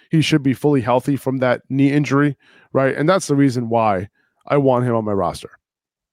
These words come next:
Elijah Moore is at number three for me because Amari Cooper is in the concussion protocol. Joe Flacco was looking for Elijah all game long, even while Amari was on the field. Twenty-six percent target share, forty-five percent air yard share for Elijah Moore.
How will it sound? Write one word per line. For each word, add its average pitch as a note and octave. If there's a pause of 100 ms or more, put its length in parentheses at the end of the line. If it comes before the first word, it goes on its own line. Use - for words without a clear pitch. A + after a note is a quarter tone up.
(680)
Elijah F3+
Moore E3
is C#3
at C#3+
number C#3+
three C3+
for C3
me B2 (120)
because C3
Amari C#3
Cooper C3+ (340)
is D#3+
in C#3+
the B2
concussion C#3
protocol. C3
Joe A#2
Flacco C3+ (380)
was C#3+
looking F3
for D3
Elijah C#3
all C3+
game A#2+
long, B2+
even C3+
while B2+
Amari A#2+
was A2
on A2
the F#2
field. A#2
Twenty-six D3
percent B2+
target C3
share, B2+
forty-five C#3
percent B2+
air B2+
yard B2
share B2+
for A#2+
Elijah A#2
Moore. C3